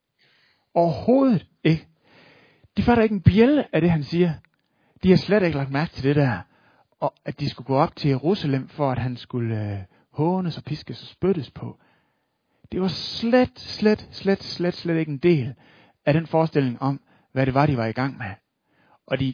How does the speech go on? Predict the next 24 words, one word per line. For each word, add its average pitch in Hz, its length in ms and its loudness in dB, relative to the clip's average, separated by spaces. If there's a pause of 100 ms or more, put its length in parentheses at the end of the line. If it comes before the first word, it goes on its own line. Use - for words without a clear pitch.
(120)
kunne 135 140 -4
slet - 380 -4
ikke 147 120 -6
få 139 80 -4
det 131 80 -6
til 147 60 -2
at 131 80 -2
passe - 340 -6 (320)
sammen 143 260 -2
med 120 80 -4
nogen 147 240 -2
som 127 120 -14
helst 117 180 -6
ting. 113 180 -10 (920)
Og 160 140 4
Lukas, 185 540 2 (800)
øh, 143 280 2 (680)
<laughs> - 580 -20
øh, 147 160 4
som 165 180 4
har 147 60 2
skrevet 185 300 0
det 160 80 4
her, 156 180 2